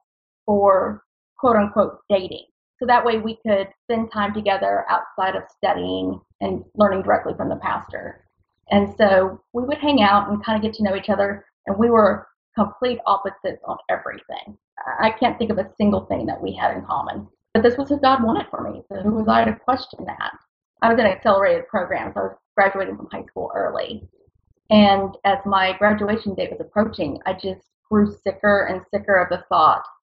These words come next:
that this was my life. I began to get a little resentful that, you know, my parents and other people who had joined the church had had a life before the church,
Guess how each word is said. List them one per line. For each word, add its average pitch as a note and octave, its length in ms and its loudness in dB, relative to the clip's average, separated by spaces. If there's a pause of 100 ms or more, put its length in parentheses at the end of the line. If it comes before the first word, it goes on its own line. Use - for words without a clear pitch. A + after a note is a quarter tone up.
(120)
that - 180 -2 (140)
this F3 260 0
was G#3 140 -2
my - 200 0
life. - 400 -2 (400)
I G#3 60 4
began A3 300 2
to A#3 60 -4
get A3 140 4
a - 20 4
little A3 160 4
resentful G3 680 0
that, - 240 4 (560)
you A#3+ 120 -2
know, A#3 80 6
my G3 160 2 (140)
parents A#3+ 520 -4 (380)
and G#3 120 -2
other A#3 200 0
people A3+ 300 -6
who A3 140 0
had F3+ 180 -2
joined G3 340 -4
the D4+ 140 -6
church D4+ 300 -2 (300)
had G#3 100 -2
had A#3 220 2
a G#3+ 60 4
life G#3 280 2 (100)
before G3+ 340 -2
the - 180 -16
church, - 440 -12